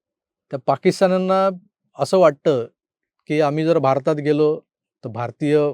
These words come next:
मैदानं अशी की आता खेळपट्ट्या अशा बनवल्या जातात की, तिथं कदाचित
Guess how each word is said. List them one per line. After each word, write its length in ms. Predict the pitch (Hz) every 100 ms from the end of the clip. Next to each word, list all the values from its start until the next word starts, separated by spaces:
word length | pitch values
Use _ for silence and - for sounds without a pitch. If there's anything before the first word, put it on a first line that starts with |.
| - _ -
मैदानं 440 | 143 131 135 143
अशी 320 | 139 - 139
की 120 | 123 139
आता 120 | 131
खेळपट्ट्या 480 | - 135 131 143 151
अशा 180 | 139 151
बनवल्या 340 | 131 135 139
जातात 280 | 131 120 123 107 _ _ _ _
की, 80 | 135
तिथं 380 | 131 131 156 156 -
कदाचित 440 | 135 156 - 208